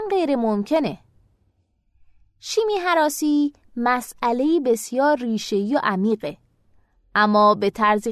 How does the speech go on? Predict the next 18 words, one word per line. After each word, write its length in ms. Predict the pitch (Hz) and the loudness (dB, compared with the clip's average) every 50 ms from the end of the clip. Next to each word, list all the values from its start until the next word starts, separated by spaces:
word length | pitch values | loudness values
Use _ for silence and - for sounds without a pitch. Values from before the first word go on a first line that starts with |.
| - | -4
غیر 260 | - 214 196 190 185 175 | 0 0 2 2 2 0
عقلانی 840 | - - 170 175 175 185 185 175 170 170 170 185 226 277 311 311 - _ _ _ _ - | 0 2 0 0 0 0 0 0 0 0 -2 -4 -4 -4 -6 -8 -10 _ _ _ _ -10
تمایل 640 | - 370 370 349 330 339 330 330 311 339 339 294 277 | -4 0 2 4 4 4 4 4 2 2 0 0 0
داریم 380 | 302 285 277 285 277 277 269 | 0 0 2 0 -2 -2 0
دربارهٔ 600 | 240 240 220 214 214 196 190 185 190 214 226 269 | 2 4 4 4 4 4 2 0 -2 -2 -4 -4
خطرات 640 | 254 - 240 202 202 - 208 180 175 220 294 294 330 | -6 -2 -2 -2 -2 0 0 0 2 2 0 0 -2
این 200 | 339 330 311 302 | -6 -4 -4 -4
نوع 100 | 294 285 | -4 -2
محصولات 640 | 277 269 277 262 - - 269 240 240 233 233 226 - - 214 | -2 -2 -2 -4 -6 -8 -4 0 2 2 0 0 -2 -4 -4
اغراق 520 | 208 180 - - 185 196 196 180 - - - | -4 -4 -4 -4 0 2 2 2 2 -2 -10
کنیم. 280 | - - 147 156 - _ _ _ _ _ _ _ _ _ _ _ _ _ _ _ _ _ _ _ _ - | -14 -14 -14 -14 -14 _ _ _ _ _ _ _ _ _ _ _ _ _ _ _ _ _ _ _ _ 0
احتمال 480 | 214 240 254 - 247 214 208 208 214 | 0 0 2 2 0 2 2 2 2
اینکه 260 | 220 226 226 214 269 - | 0 -2 -2 -4 -4 -2
آمریکایی‌ها 840 | - 214 202 190 185 - - 190 175 170 175 196 208 220 220 220 220 - - - - - - | -2 -2 -2 -2 -4 -2 0 0 0 0 0 2 4 4 4 4 2 -2 -10 -20 -10 -4 0
از 200 | 214 214 202 - - | 0 0 0 -2 0
امراض 420 | - 202 196 196 190 196 190 190 202 | 0 2 2 2 2 0 0 0 0
قلبی 480 | 196 190 208 202 190 185 180 175 190 | -2 0 2 2 2 2 0 -4 -6
بمیرن 800 | 180 185 196 190 190 185 185 180 190 214 262 285 294 294 302 294 | -4 -2 -2 0 0 -2 -2 0 0 0 0 0 -2 -4 -4 -6